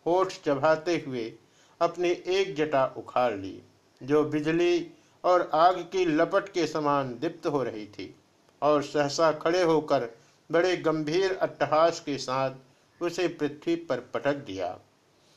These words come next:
उससे तुरंत ही एक बड़ा भारी लंबा चौड़ा पुरुष उत्पन्न हुआ। उसका शरीर इतना विशाल था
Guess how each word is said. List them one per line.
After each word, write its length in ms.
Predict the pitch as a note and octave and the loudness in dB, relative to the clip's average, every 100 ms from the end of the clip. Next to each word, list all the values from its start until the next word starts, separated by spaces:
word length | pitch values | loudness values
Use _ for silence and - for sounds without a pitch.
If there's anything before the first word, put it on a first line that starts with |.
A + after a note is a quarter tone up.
| _ - | _ -4
उससे 320 | F3 F#3 F#3 | -2 0 -2
तुरंत 440 | F#3 F#3 G3+ G3+ | 0 2 2 0
ही 60 | F#3+ | 0
एक 260 | F3+ D#3+ D3 | 2 0 2
बड़ा 220 | E3 F3 | 6 6
भारी 400 | C#3+ D3+ C#3+ C#3+ | 6 2 2 0
लंबा 400 | B2+ D3+ D#3+ D#3+ | -2 0 2 2
चौड़ा 340 | D#3+ C#3 C3 | 2 2 2
पुरुष 380 | A#2 - D#3 D#3+ - | 0 -2 -6 -6 -12
उत्पन्न 360 | - - E3 | -14 -6 -4
हुआ। 360 | C#3+ G2+ G2 G#2+ - _ _ _ _ _ _ _ _ _ _ _ _ - | -4 -6 -6 -8 -12 _ _ _ _ _ _ _ _ _ _ _ _ -6
उसका 320 | F3+ - G3 | -4 0 2
शरीर 400 | E3+ F3 F3 G3 | 2 2 2 0
इतना 420 | G3 F3+ - F#3 F3+ | -2 -4 -4 0 0
विशाल 480 | D3 C#3+ E3+ G3 | 0 2 4 4
था 340 | F#3 C3 G#2 | 0 -2 -4